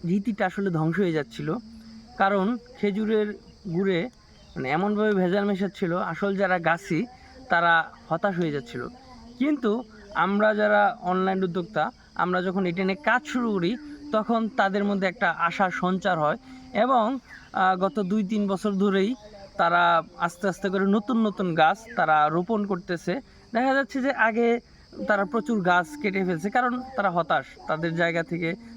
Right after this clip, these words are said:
তারা আর, আহ, খেজুর, আহ, গাছ নিয়ে তারা আর কাজ করবে না, খেজুরের গুড় উৎপাদন করবে না, কারণ তারা ভালো একটা প্রফিট পায় না। এই জন্য আপনাদেরকে just এটা দেখাচ্ছি যে আপনাদেরকে আমরা আশা দিচ্ছি যে, আহ, সামনে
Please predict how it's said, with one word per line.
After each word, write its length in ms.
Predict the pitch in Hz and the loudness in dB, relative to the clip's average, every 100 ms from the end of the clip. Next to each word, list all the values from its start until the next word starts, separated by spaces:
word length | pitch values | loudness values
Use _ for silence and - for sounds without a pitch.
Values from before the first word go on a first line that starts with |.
| - | -2
তারা 300 | 160 160 156 | 2 4 4
আর, 100 | 160 | 0
আহ, 380 | 135 139 135 - | -6 -6 -6 -2
খেজুর, 420 | 165 165 160 165 - - - | 0 0 -2 -4 -12 -20 -8
আহ, 300 | - 131 131 | -2 0 0
গাছ 180 | 135 143 135 | 0 -2 -2
নিয়ে 120 | 160 | -4
তারা 200 | 147 147 | 0 0
আর 100 | 143 | 0
কাজ 240 | 147 156 - | -2 -4 -4
করবে 220 | 156 147 | -6 -2
না, 260 | 156 180 147 113 | -2 -2 -6 -10
খেজুরের 280 | 160 156 156 | -6 -4 -2
গুড় 220 | 156 165 | -2 -4
উৎপাদন 380 | 156 156 156 151 | -4 -4 -4 -4
করবে 200 | 139 143 | -4 -4
না, 120 | 190 | -4
কারণ 280 | 285 214 190 | -4 -2 -2
তারা 200 | 180 165 | 0 0
ভালো 220 | 156 151 | 0 0
একটা 220 | 147 - 143 | -2 -4 -6
প্রফিট 340 | 151 143 147 - | -6 -8 -8 -4
পায় 220 | 196 247 | 0 0
না। 160 | 180 113 - - - - - - | 0 -4 -10 -20 -20 -20 -20 -6
এই 180 | 185 247 | -2 0
জন্য 380 | 285 233 196 285 - - - - | 0 0 0 -2 -10 -20 -20 -6
আপনাদেরকে 520 | - - 202 185 185 185 | 0 0 0 -2 -2 0
just 280 | 190 - | -2 -2
এটা 140 | 185 190 | -4 0
দেখাচ্ছি 420 | 196 196 185 202 | 2 0 0 0
যে 80 | 180 | 0
আপনাদেরকে 480 | 165 180 175 185 190 | 0 0 -2 0 0
আমরা 180 | 175 | 2
আশা 220 | 170 190 170 | 2 2 0
দিচ্ছি 440 | 175 - 190 175 - - - - | -2 -4 -4 -4 -6 -20 -18 -6
যে, 260 | 160 160 220 - - - | -2 -2 -4 -14 -20 -6
আহ, 340 | 151 147 143 | -2 0 0
সামনে 600 | 143 - 196 220 208 196 | -2 0 2 4 4 2